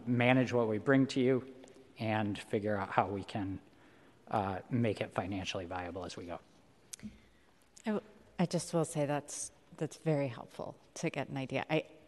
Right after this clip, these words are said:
Speaker 2: I can't believe supplies are that expensive, four million for a year, but, but I can believe it because everything is so expensive,
Speaker 1: Right.
Speaker 2: but, uh, that's, that's significant. Um, but that is helpful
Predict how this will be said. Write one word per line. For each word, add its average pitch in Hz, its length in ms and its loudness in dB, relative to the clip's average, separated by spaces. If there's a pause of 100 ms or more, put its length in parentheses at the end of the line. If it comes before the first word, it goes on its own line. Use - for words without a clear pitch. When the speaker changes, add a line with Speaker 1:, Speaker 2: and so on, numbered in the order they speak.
(120)
Speaker 2:
I 165 60 -4
can't 180 260 -2
believe 151 240 0 (280)
supplies - 680 -2
are 139 120 0
that 147 220 0
expensive, 165 680 -2
four 160 280 0
million 151 380 2
for 170 200 -2
a 147 80 2
year, 143 480 0 (180)
but, 175 140 0 (640)
but 160 180 4 (1000)
I 160 60 4
can 151 320 -2
believe 135 260 0
it - 180 -6
because 143 300 -4
everything 127 360 0
is 120 100 -2
so - 140 0
expensive, - 500 -2
Speaker 1:
Right. - 240 4
Speaker 2:
but, - 100 -2
uh, 147 120 2
that's, - 380 -4 (120)
that's 151 200 -2
significant. 135 760 -2 (460)
Um, 170 160 6
but 180 180 0
that 185 140 6
is 175 220 4
helpful 143 600 -2